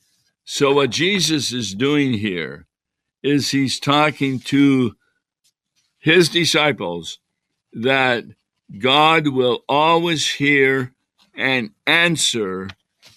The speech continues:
our prayers. Now, I was taught by one of the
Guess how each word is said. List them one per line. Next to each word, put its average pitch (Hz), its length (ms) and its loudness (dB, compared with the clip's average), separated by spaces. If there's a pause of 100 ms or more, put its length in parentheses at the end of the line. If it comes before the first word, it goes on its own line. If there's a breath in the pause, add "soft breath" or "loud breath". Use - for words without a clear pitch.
our 120 260 2
prayers. 120 920 -4 (600)
Now, 127 480 0 (540)
I 151 180 2
was 165 240 0
taught 139 340 0
by 113 280 0
one 131 260 0
of 123 140 0
the 107 340 0